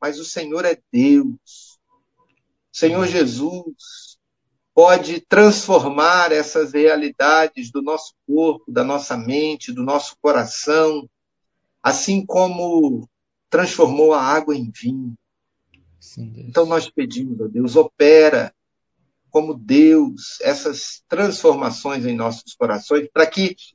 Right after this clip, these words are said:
Speaker 1: possamos reconhecer mais uma vez que temos visto a tua glória como a glória do unigênito do Pai.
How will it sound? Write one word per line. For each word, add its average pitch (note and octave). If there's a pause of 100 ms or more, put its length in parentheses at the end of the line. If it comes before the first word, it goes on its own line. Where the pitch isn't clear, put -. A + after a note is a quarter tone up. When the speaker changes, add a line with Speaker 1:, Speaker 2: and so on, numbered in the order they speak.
(360)
Speaker 1:
possamos F3+
reconhecer F3+
mais G3+
uma A#2+
vez -
que C3+
temos E3
visto G3+
a -
tua F#3+
glória C#3+ (720)
como D#3+
a D3+
glória C#3+
do C#3
unigênito A#2
do G#2 (120)
Pai. F2